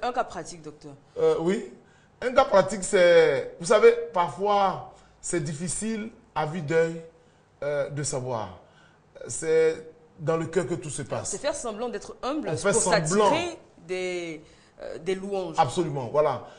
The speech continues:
Speaker 2: On fait, on donne l'impression, mais dans le fond du cœur, c'est pas vrai, c'est pas vrai. Mais ça, ça, quand on n'est pas vraiment humble, que c'est une fausse modestie, on est toujours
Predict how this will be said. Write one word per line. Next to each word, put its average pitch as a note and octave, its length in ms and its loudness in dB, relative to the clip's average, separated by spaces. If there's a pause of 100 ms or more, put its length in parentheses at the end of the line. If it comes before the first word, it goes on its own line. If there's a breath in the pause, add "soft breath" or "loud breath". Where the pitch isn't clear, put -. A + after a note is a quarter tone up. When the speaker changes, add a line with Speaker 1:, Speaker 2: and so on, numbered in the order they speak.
(160 loud breath)
Speaker 2:
On C#3 80 -8
fait, F3 140 0
on E3+ 140 2
donne F3+ 200 2
l'impression, D#3+ 680 -2 (340 loud breath)
mais F#3+ 300 -2
dans F3 160 4
le F#3+ 120 6
fond A#3 180 2
du F3 120 -2
cœur, F#3 180 4
c'est D#3+ 120 -4
pas E3 140 2
vrai, D3 220 -2
c'est - 180 -10
pas D#3+ 120 0
vrai. D3 300 -4 (440 loud breath)
Mais E3+ 140 -2
ça, - 240 -2
ça, - 200 -8
quand C4+ 160 4
on B3 40 6
n'est G#3 80 2
pas G3 140 8
vraiment F3 440 6
humble, D#3+ 280 -2 (240)
que F3 80 -6
c'est F3 160 -2
une F#3+ 80 -4
fausse F3+ 240 -2
modestie, D#3 640 -6 (420 loud breath)
on D#3+ 140 -6
est E3 100 -2
toujours B3+ 300 -8